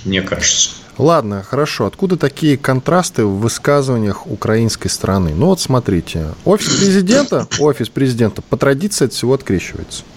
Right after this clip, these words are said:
Speaker 2: Как было и с, э, покушением и убийством Даши Дугиной. То же самое, это не мы. При этом, когда, э,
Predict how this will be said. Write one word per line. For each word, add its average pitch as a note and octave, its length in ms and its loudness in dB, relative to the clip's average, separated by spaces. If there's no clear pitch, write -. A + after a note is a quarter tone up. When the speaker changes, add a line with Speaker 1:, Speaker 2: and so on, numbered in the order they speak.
Speaker 2:
Как F3+ 220 0
было D3+ 360 4
и B2+ 280 -2
с, - 200 -6
э, G2+ 440 4
покушением A#2+ 640 0
и F#2+ 80 -4
убийством F2+ 600 0
Даши F#2+ 340 0
Дугиной. E2 400 0
То A#3+ 140 4
же A3 140 2
самое, A2 500 0
это - 160 -4
не G3+ 140 4
мы. C#3+ 240 4
При F3 120 6
этом, G3+ 220 2
когда, D3+ 640 2
э, F#2+ 520 -4